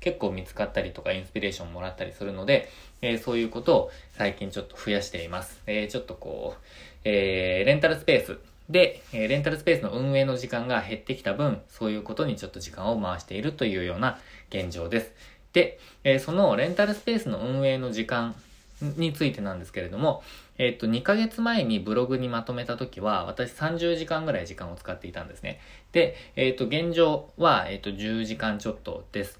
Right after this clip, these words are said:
で、八月からは、えっと、八時間ぐらいになる予定です。まあ、八時間から九時間ぐらいになる予定です。で、その大きな理由は、えっと、まあ、その、安定してきたので、えっと、十、十時間ちょっとになってきたっていうことと、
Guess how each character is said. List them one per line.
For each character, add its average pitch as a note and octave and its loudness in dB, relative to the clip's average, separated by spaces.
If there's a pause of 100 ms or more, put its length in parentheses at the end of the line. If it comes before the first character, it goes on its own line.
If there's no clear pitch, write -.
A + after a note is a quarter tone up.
(300)
で、 F3+ 6
八 C#3+ -2
月 F3+ 2
か D3 4
ら G#2+ 4
は、 C3 4
え G2+ 0
っ - -4
と、 F#2 -10
八 D3+ -4
時 E3+ -6
間 F#3+ 0
ぐ G3+ 2
ら D#3+ 2
い G#2 0
に F#2+ -4
な F#2+ -4
る F2+ -8
予 E2+ -8
定 D#2 -6
で D#2 -12
す。 - -14
ま A2+ -6
あ、 - -6
八 D#3 -6
時 E3 -6
間 A#2+ -2
か - -2
ら - -4
九 - -6
時 C#3 0
間 D#3+ 0
ぐ E3+ 2
ら A#2+ 2
い F2+ 0
に E2+ -10 (340)
な G#2+ 0
る F2+ -2
予 F#2+ -8
定 G2 -4
で G#2+ -2
す。 - -14 (760)
で、 C#3+ 2
そ D#3 -2
の F3+ 4
大 G3 2
き - -4
な G2+ 0
理 F#2+ -4
由 F#2 -4
は、 A2 4 (320)
え A#2 0
っ - -20
と、 A2+ 2
ま A#2+ -4
あ、 - -4
そ B2+ -2
の、 A#2 -2 (380)
安 D3+ 2
定 E3 4
し - -8
て D#3+ 0
き - -12
た G2 -2
の F#2 -4
で、 G2 2
え - -4
っ - -8
と、 A2+ 2
十、 G#2+ 2 (260)
十 G#2+ -2
時 G2+ -4
間 G#2 0
ち - -4
ょ G#2 0
っ - -6
と F#2+ -8
に F#2 -6
な F#2+ -2
っ F#2+ -4
て - -12
き - -20
た A2+ 0
っ - -4
て G2 -6
い F2 -6
う - -10
こ E2+ -8
と A2+ -12
と、 - 4